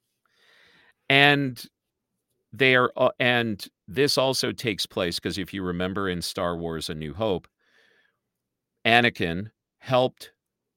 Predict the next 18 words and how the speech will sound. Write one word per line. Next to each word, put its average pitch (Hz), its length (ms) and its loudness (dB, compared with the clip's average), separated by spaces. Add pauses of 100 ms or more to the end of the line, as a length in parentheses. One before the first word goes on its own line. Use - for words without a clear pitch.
(340)
the 98 380 -4
Empire 113 640 -2
hunt 120 320 -6
down 101 240 -4
and 92 160 -6
destroy 95 580 -4
the 82 140 -6
Jedi. 65 540 -8
Well, 82 180 -12
they 76 140 -8
did 107 380 -4
that 87 220 -4
through 95 200 -10
this 82 200 -6
group 104 280 -6
called 92 320 -6
the 80 160 -6
Inquisitors. - 960 -10